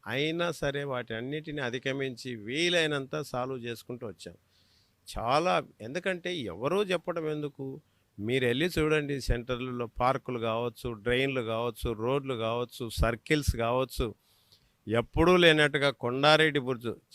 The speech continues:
చారిత్రకమైనటువంటి కొండారెడ్డి బుర్జు దగ్గర, ఆ, ఒక టూరిస్ట్ స్పాట్గా దాన్ని డెవలప్ చేసినటువంటి పరిస్థితి.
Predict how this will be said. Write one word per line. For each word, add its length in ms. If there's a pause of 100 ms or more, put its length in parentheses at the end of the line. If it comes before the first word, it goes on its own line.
చారిత్రకమైనటువంటి 1500
కొండారెడ్డి 640
బుర్జు 320
దగ్గర, 540 (580)
ఆ, 600
ఒక 500
టూరిస్ట్ 840
స్పాట్గా 1040
దాన్ని 480
డెవలప్ 440
చేసినటువంటి 680
పరిస్థితి. 640